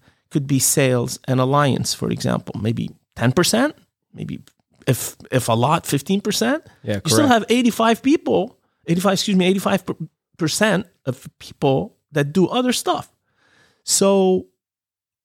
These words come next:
Speaker 1: co-sell can only target those people. But what about the eighty-five percent? Well, those need to be enabled, right, with other workloads, right? And, and, and so then you start looking at, okay, what am I gonna do to enable that? And I love what you just said, which is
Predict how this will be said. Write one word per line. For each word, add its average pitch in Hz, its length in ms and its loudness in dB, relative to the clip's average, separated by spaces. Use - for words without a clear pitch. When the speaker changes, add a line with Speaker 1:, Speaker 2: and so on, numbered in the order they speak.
Speaker 1:
co-sell 233 520 2
can 185 240 0
only 262 380 2
target 208 560 -2
those 185 240 0
people. - 320 -8
But 185 120 -18
what 240 160 0
about 240 360 2
the 190 440 -2
eighty-five 180 560 0
percent? 262 400 -2
Well, 165 140 2
those 214 300 4
need 208 260 2
to 180 80 -4
be 165 220 -4
enabled, 170 760 0
right, 139 260 -2
with 156 220 2
other 160 300 4
workloads, 151 760 -2
right? 143 240 -4
And, 156 140 -4
and, 170 180 2
and 175 140 2
so 190 220 4
then 226 500 -4
you 190 140 -2
start 202 380 0
looking 190 360 0
at, 156 160 -4
okay, 175 160 0
what 165 340 0
am 269 120 2
I 233 80 2
gonna 196 220 2
do 175 180 -2
to - 180 -2
enable 165 300 2
that? 104 180 0
And 170 100 4
I 180 100 4
love 269 200 0
what 269 80 0
you 165 60 -2
just 156 220 -4
said, 160 220 0
which 143 220 -4
is 135 220 0